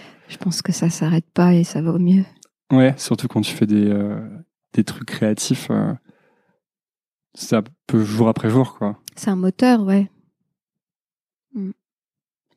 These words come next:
Speaker 2: Mais en fait, c'est une vraie problématique pour, euh, là, je pense,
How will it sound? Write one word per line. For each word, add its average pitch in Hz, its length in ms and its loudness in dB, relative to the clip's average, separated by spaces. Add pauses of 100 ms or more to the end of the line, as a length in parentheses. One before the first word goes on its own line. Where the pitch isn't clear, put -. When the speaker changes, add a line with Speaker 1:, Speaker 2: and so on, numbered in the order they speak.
(260)
Speaker 2:
Mais 123 200 2
en 117 80 0
fait, 165 200 0
c'est - 180 -2
une 113 140 4
vraie 110 240 0
problématique 120 500 2
pour, 113 220 -2
euh, 107 100 0 (340)
là, 127 80 0
je 123 60 -6
pense, - 360 -2